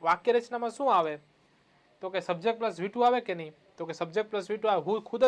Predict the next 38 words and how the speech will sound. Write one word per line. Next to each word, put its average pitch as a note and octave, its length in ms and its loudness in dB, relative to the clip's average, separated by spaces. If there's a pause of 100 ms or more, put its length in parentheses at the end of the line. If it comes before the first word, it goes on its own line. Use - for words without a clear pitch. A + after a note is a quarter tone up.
જ - 100 -20
કરતા E3 300 -2
છે, F3+ 180 -8
ડાયરેક્ટ F#3+ 360 2
મૂકવાનું F3+ 340 -6
વી D#3 80 -8
ટુ. D3 180 -16
તો C#3 120 -8
વી - 100 -6
ટુ G#3+ 160 -8
ક્યાં G#3+ 180 -8
છે D3+ 120 -8
અહીંયા? B2+ 220 -18 (380)
તો D#3 80 -6
આ D#3+ 140 -2
તમારો C#3 300 -12
જવાબ. - 280 -20 (560)
ડન G#3+ 240 2
કે D#3+ 140 -6
નહીં? C#3 120 -12 (440)
વરય F#3 420 2
ના F3 140 0
આવે, D#3+ 120 -4 (120)
હેડે F3+ 280 -2
ના E3 280 -2
આવે C#3+ 180 -4
અને C3 160 -16 (280)
પ્રશ્ન F3+ 360 -4
તો D3 160 -10
છે F#3+ 160 -8
નહીં, F#3 160 -6
એટલે D3+ 160 -6
આપણે D3+ 240 -16
પતી C#3 240 -12
ગયું. - 180 -20 (100)
જવાબમાં D#3 340 -6
આવે C#3+ 180 -10
ડી. C3+ 140 -16